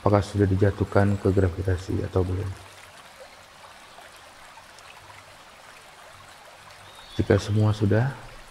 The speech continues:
di saat ini adalah saat yang kita sebut sebagai relaksasi tubuh, di mana melepaskan ketegangan-ketegangan otot-otot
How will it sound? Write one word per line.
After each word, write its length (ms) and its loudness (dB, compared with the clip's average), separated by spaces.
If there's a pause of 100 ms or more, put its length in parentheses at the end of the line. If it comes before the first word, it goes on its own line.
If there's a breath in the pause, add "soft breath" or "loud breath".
(1040)
di 240 0
saat 320 2
ini 320 2
adalah 320 0
saat 260 0 (140)
yang 180 0 (640)
kita 240 0
sebut 320 2
sebagai 320 0
relaksasi 640 0
tubuh, 320 4 (1400)
di 80 4
mana 160 4
melepaskan 640 0
ketegangan-ketegangan 1120 -2 (640)
otot-otot 640 -2